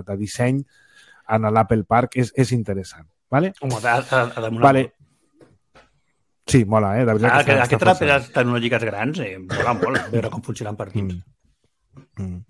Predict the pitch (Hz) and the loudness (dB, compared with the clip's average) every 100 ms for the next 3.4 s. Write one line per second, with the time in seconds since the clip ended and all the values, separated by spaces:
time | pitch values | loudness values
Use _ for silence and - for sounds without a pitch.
0 | _ - - - - - - 151 156 190 | _ -20 -20 -20 -20 -10 2 4 6 4
1 | 196 160 123 117 113 113 131 151 151 147 | 6 6 6 4 2 2 4 4 4 2
2 | 147 - 120 104 104 92 - 131 131 135 | 2 4 2 2 -2 -2 2 4 4 4
3 | 135 131 170 - | 2 4 2 0